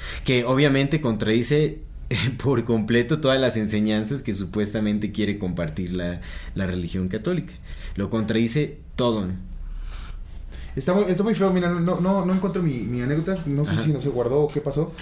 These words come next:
Speaker 2: pero te la voy a co-, te la voy a contar con lo que me acuerdo, porque
Speaker 1: Órale.
Speaker 2: tenía los nombres y todo, porque, pues, sí era importante como mencionarlo.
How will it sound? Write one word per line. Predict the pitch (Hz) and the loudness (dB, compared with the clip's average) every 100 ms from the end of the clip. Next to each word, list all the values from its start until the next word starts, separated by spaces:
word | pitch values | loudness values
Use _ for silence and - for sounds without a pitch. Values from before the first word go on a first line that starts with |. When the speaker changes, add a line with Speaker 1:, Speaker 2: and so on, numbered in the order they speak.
| - - - | -12 -12 -4
Speaker 2:
pero | 123 | 0
te | 135 | 2
la | |
voy | 139 165 | 4 2
a | |
co-, | 170 - | 0 0
te | |
la | 131 | 2
voy | 131 151 | 4 4
a | 165 | 2
contar | 127 135 | 0 0
con | - | 0
lo | 139 | 0
que | 123 | 0
me | 104 | -4
acuerdo, | 107 120 113 | 0 2 0
porque | - 95 | -2 0
Speaker 1:
Órale. | 98 113 | 2 4
Speaker 2:
tenía | 147 | 4
los | 170 | 4
nombres | 147 143 143 | 2 0 -2
y | - | 0
todo, | 120 110 | 2 2
porque, | - 104 104 107 104 104 | 0 -6 -4 -2 -2 -4
pues, | 113 | 0
sí | 131 | 4
era | 151 | 4
importante | 156 113 120 131 | 4 0 -2 -2
como | 120 | -2
mencionarlo. | 104 98 110 113 | -2 -2 -2 -2